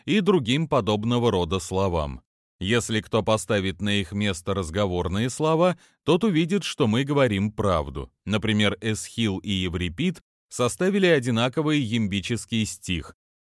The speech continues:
но вследствие замены одного только слова, разговорного, обычного слова глоссой,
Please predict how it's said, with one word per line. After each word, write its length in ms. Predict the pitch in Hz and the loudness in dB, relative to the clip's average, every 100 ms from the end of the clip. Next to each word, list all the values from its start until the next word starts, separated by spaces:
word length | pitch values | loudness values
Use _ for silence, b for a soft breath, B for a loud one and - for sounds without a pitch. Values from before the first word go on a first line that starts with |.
| _ | _
но 180 | 90 107 | 0 0
вследствие 640 | 95 120 123 82 - 101 101 | 2 2 2 2 -2 0 2
замены 520 | 110 107 101 92 95 | 2 2 2 4 2
одного 420 | 85 110 113 110 | 2 0 2 2
только 380 | 92 87 80 85 | 2 -2 -2 -4
слова, 560 | - 95 113 147 180 - | -2 0 2 2 0 -2
разговорного, 960 | - 90 82 90 85 104 165 165 156 156 | -4 -2 -2 -2 0 2 2 2 2 0
обычного 800 | - 87 78 123 120 - 90 87 | 0 -4 0 -2 -2 -4 -4 -2
слова 460 | 82 98 98 82 76 | -4 -2 -2 0 -4
глоссой, 720 | 69 90 120 147 - 170 180 | -2 0 0 0 0 0 0